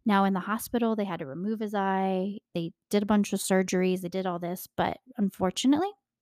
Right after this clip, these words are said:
<laughs> just kidding. I was seeing if anybody's paying attention. Not unfortunately. Charles got a blood infection, and he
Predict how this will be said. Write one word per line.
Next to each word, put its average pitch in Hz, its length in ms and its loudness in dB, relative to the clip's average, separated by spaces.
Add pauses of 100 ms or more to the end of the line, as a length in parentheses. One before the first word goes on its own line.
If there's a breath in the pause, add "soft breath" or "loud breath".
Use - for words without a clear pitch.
(200)
<laughs> 247 420 6
just 240 260 2
kidding. 190 560 8
I - 80 2
was 185 160 0
seeing 185 240 0
if 180 140 -4
anybody's 196 400 -2 (320)
paying 190 180 -2
attention. 185 420 -2 (440 soft breath)
Not 339 160 6
unfortunately. 196 720 0 (960 soft breath)
Charles 277 1000 0 (280 loud breath)
got 185 140 -4
a 196 40 -4
blood 165 280 -4
infection, 175 880 -2 (600 soft breath)
and 233 180 -4
he 277 420 0